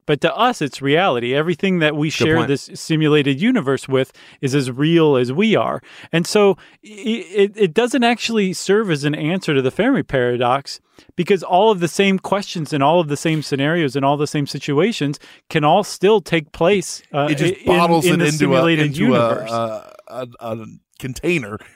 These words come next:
Speaker 3: but everything's still there.
Speaker 1: Plus, yeah, it kinda, it really just kinda kicks the, uh, the, the idea up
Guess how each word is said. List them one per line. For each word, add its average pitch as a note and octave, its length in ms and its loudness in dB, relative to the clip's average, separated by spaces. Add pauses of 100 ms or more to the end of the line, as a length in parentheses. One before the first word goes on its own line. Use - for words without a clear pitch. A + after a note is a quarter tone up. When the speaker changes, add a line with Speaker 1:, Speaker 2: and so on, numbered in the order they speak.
(140)
Speaker 3:
but C#3+ 180 2
everything's C#3 400 0
still G#2 220 -14
there. A2+ 180 -10 (580)
Speaker 1:
Plus, B3 340 2
yeah, A#3+ 160 4
it C#3 140 0
kinda, B3+ 240 0
it D#3 160 0
really C4+ 260 2
just C#3+ 220 -4
kinda D3 200 0 (120)
kicks - 340 -4
the, D3 340 0
uh, B2 240 2
the, B2+ 380 -2
the B2+ 340 -4 (160)
idea D3 600 0
up D#3+ 260 2